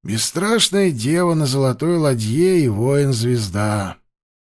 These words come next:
Хаста возвёл глаза к ночному небу, и Накхини посмотрели туда же,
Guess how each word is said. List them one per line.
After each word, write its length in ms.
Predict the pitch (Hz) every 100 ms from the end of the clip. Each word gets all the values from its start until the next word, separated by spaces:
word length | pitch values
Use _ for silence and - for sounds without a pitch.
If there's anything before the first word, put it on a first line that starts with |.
| _ _ _ _ _ _
Хаста 480 | 117 127 120 - 110
возвёл 500 | 107 104 104 123 120
глаза 460 | 107 107 95 117
к 80 | 110
ночному 500 | 92 92 - 92 85
небу, 680 | 80 123 165 151 147 135 - _ _ _ _ _
и 120 | 101
Накхини 540 | 139 180 - 247 247 226
посмотрели 760 | 165 147 139 139 156 185 165
туда 460 | 127 104 98 160 190
же, 320 | 170 175 160